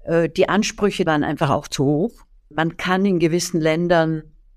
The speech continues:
nur bestimmte Sachen machen, man kann das nicht gegen die Bevölkerung machen. Und die Folgen sind eben eine doch, glaube ich, skeptische Stimmung, die ich in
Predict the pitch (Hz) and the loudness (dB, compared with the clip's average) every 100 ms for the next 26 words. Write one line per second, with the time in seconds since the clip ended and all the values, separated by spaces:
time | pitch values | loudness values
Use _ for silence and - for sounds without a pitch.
0 | - - 170 185 185 185 - 185 180 165 | -18 -8 -2 0 0 -2 -4 -2 -2 0
1 | 156 143 151 143 151 - 220 196 156 160 | 0 -2 -2 -2 -2 -2 0 0 0 -2
2 | - - 160 165 175 165 - 165 160 - | -4 -2 -2 -2 -4 -4 0 2 0 -2
3 | 156 139 160 202 196 185 233 226 - _ | -2 0 2 2 2 2 -2 -6 -10 _
4 | - - 170 170 - 180 196 226 214 190 | -20 -16 -10 -6 2 4 4 4 0 0
5 | 190 196 202 - 165 165 165 160 156 - | 0 0 -2 -2 0 2 0 -2 -4 -10
6 | - - - - - - 147 151 147 143 | -20 -20 -20 -20 -12 -2 0 2 0 -4
7 | - 160 180 - - 170 160 175 170 165 | 0 0 0 -2 -2 0 2 2 2 0
8 | - - - 196 196 214 - 180 - - | -4 -8 -4 -4 -4 -4 -2 -2 -2 -2
9 | 208 208 214 208 208 196 170 160 - 175 | 2 2 2 -2 -2 -2 -2 -4 -6 -4
10 | 165 | -4